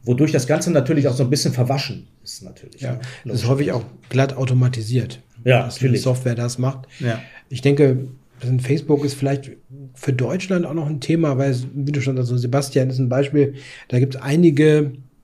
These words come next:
Speaker 2: Personen, ne, die da dann halt ihre Plattform gefunden haben
Speaker 1: Mhm.
Speaker 2: und darauf halt bleiben.
Speaker 1: Ja.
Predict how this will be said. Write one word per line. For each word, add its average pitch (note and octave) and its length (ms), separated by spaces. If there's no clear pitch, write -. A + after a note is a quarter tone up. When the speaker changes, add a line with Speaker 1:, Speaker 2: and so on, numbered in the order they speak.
Speaker 2:
Personen, F3+ 460
ne, D#3 140
die C#3 180
da C3+ 200
dann D#3+ 400
halt D3 180
ihre D3+ 160
Plattform D3 440
gefunden D3+ 360
haben D3 220
Speaker 1:
Mhm. A2+ 160
Speaker 2:
und B2 80
darauf C#3 300
halt C3 180
bleiben. A#2+ 480
Speaker 1:
Ja. A#2 280